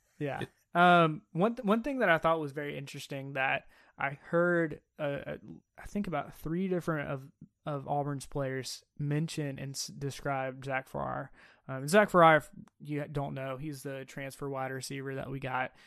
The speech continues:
Speaker 1: He's, I think, six four,
Speaker 2: Yep.
Speaker 1: two something.
Speaker 2: He's huge.
Speaker 1: He's a huge guy, and I think in, we'll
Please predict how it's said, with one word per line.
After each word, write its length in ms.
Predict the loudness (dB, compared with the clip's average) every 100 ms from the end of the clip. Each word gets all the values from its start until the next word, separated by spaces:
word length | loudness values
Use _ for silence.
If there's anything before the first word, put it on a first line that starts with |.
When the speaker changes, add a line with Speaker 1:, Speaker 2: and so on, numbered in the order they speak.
| _
Speaker 1:
He's, 220 | -12 -10 -8
I 60 |
think, 220 | -10 -12
six 300 | -10 -8 -8
four, 600 | -10 -10 -6 -4 -2 -4 -2
Speaker 2:
Yep. 200 | -2 -2
Speaker 1:
two 420 | -2 -4 -6 -8 -10
something. 520 | -6 -6 -4 -6 -2
Speaker 2:
He's 140 | -2
huge. 320 | 2 2 2
Speaker 1:
He's 180 | 0 0
a 60 | -2
huge 640 | -4 0 4 6 6 4 2
guy, 340 | -2 -2 -8 -14 -20 -20 -14
and 240 | -8 -8 -8
I 300 | -10 -8 -6
think 280 | -6 -6
in, 180 | -8 -10 -10
we'll 280 | -8 -8